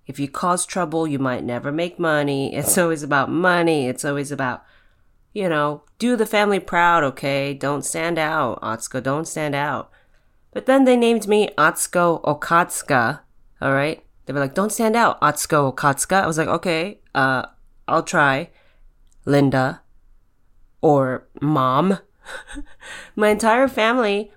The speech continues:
went on and chose English names for themselves. It's like you did want me to be the black sheep, okay? No wonder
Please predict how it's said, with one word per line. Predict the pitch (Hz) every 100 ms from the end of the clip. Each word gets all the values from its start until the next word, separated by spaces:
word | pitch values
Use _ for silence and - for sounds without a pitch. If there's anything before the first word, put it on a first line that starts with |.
| -
went | 220 -
on | 202 226 226
and | 196 190
chose | - 202 214 202 -
English | 196 226 208 -
names | 180 180 175
for | - 185
themselves. | 196 190 190 220 190 104 - - _ _ - - - - - _ _ _ _
It's | - 214
like | 247 254 247
you | - - 214 220
did | 202 220
want | 190 196 175
me | 170
to | 160
be | 156 156
the |
black | 139 151 135
sheep, | - - 127 - - -
okay? | 151 160 151 156 _ _
No | 175 190
wonder | 220 226 214 214